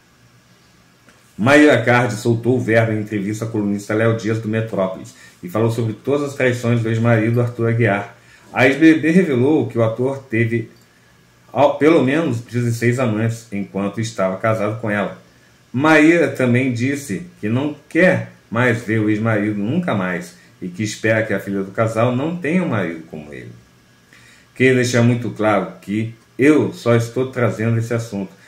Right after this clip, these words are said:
que não é nada fácil e é super desagradável aqui. Primeiro, porque foi uma maneira de me proteger, porque eu sabia que se eu jogasse a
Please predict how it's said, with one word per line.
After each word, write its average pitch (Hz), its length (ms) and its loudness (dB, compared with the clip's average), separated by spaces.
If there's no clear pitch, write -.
que 98 60 -6
não 101 100 -2
é 101 60 -2
nada 123 320 -2
fácil 107 400 -2
e 107 40 0
é 104 40 -2
super 160 320 -4
desagradável 87 600 -4
aqui. 71 280 -18
Primeiro, 113 400 0
porque 117 220 -4
foi 120 120 -2
uma 127 220 -2
maneira 120 320 0
de 101 100 -6
me 95 100 -2
proteger, 87 600 -10
porque 135 240 -4
eu 147 40 2
sabia 123 560 -4
que 110 400 0
se 120 420 0
eu 135 140 0
jogasse 143 480 2
a 107 280 0